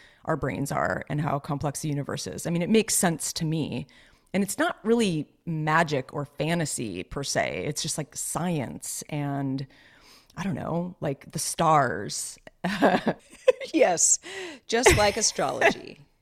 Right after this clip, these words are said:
Speaker 1: <laughs> Anyway, yeah, I, boy, whew, I don't know if all y'all are, uh, being extra creative right now. Like, maybe this downtime and all these strange experiences you're having is making you more creative or less creative. Maybe you're in, like, a writing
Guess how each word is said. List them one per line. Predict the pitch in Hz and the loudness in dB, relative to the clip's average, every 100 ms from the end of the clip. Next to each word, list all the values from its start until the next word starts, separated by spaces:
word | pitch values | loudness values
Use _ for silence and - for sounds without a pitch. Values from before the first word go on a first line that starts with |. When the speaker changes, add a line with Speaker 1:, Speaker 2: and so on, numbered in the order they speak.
| - | -8
Speaker 1:
<laughs> | 494 370 - - - 240 - - | -4 -4 -8 -14 -16 -14 -12 -2
Anyway, | 190 185 262 147 139 147 | 2 4 6 6 4 2
yeah, | 185 165 156 - | 4 6 6 6
I, | 196 214 220 - - - - - - _ - | 6 6 0 -6 -20 -20 -20 -20 -20 _ 4
boy, | 233 214 170 - | 8 8 6 2
whew, | - 571 - - - - | 8 10 8 4 -8 0
I | 220 | 4
don't | 277 | 8
know | 254 254 | 8 8
if | 226 - | 6 6
all | 180 190 | 6 8
y'all | 196 185 180 185 185 | 8 10 10 10 8
are, | 165 160 160 156 156 - | 6 6 6 4 2 2
uh, | 170 151 147 143 | 2 4 4 2
being | - 175 160 | 2 2 2
extra | 185 214 - 339 | -2 -2 -2 -4
creative | - 320 302 311 | -4 -2 0 0
right | 311 320 | 0 0
now. | - 311 302 320 | 0 -2 0 2
Like, | 302 185 | 2 2
maybe | 175 165 175 190 190 | 2 0 0 0 0
this | 165 160 - | 0 0 0
downtime | 156 170 175 175 170 170 175 180 180 _ _ _ _ _ - | 0 0 0 0 2 2 2 -2 -4 _ _ _ _ _ -8
and | 151 | 2
all | 131 180 | 6 6
these | 165 | 4
strange | - 170 180 | 0 0 0
experiences | 160 - 160 160 156 147 | -2 -4 -2 -2 -2 -2
you're | 151 | 0
having | 156 147 151 | 2 0 0
is | 143 151 | -4 -6
making | 156 147 156 | -6 -4 -2
you | 147 | -2
more | 151 165 | 0 -2
creative | - 175 160 160 | -2 -2 2 0
or | 147 | 0
less | 151 190 | 2 2
creative. | - 196 165 170 160 | 2 -2 2 2 0
Maybe | 156 175 | -2 -2
you're | 170 | 0
in, | 160 151 | -2 -2
like, | 147 | -4
a | 139 | -4
writing | 135 143 156 156 151 156 | 0 0 0 -2 -2 -4